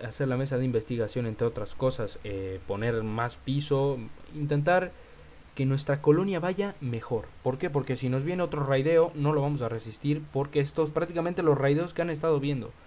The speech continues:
en los últimos gameplays sardos, han sido raideos de niño, de niño chiquito, ¿eh? De niño, de, de niño que todavía está aprendiendo. Esos son raideos que no, no son raideos prácticamente, son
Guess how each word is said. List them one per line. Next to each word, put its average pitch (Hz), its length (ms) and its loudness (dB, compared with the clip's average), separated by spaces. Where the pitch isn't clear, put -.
en 117 320 -2
los 113 300 -2
últimos 147 480 0
gameplays 113 380 -2
sardos, 175 480 -2
han 175 180 2
sido 208 400 2
raideos 143 540 2
de 139 100 2
niño, 185 380 0
de 139 240 0
niño 180 220 0
chiquito, 120 480 -4
¿eh? - 60 -12
De 135 180 -2
niño, 190 360 2
de, 127 400 0
de 127 100 2
niño 185 240 0
que 143 100 -2
todavía 170 480 -2
está 143 240 -6
aprendiendo. 117 540 -6
Esos 170 280 -8
son 190 340 -2
raideos 147 720 0
que 131 140 4
no, 143 300 4
no 151 180 2
son 151 220 2
raideos 113 440 0
prácticamente, 107 600 -6
son 180 420 2